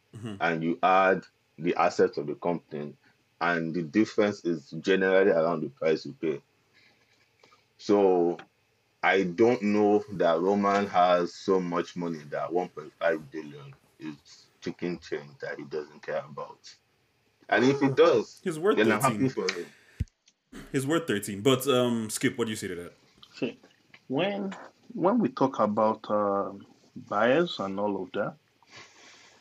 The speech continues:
Speaker 3: is there a general concern of who buys the club next?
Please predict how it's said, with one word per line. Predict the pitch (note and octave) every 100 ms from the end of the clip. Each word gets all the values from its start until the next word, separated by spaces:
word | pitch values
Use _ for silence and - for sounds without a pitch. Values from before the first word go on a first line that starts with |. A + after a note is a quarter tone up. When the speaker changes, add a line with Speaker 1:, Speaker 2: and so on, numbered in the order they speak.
| _ _ _ _ -
Speaker 3:
is | A#2+
there | C3+ F3+
a | C3
general | G2 A#2 A2+ A2 A2 G#2
concern | G2+ - F#2+ - G2+ G2+
of | F#2
who | F#2+ G#2+
buys | F#2+ F#2+ F#2
the | -
club | - G2 F#2
next? | F2+ G#2+ C#3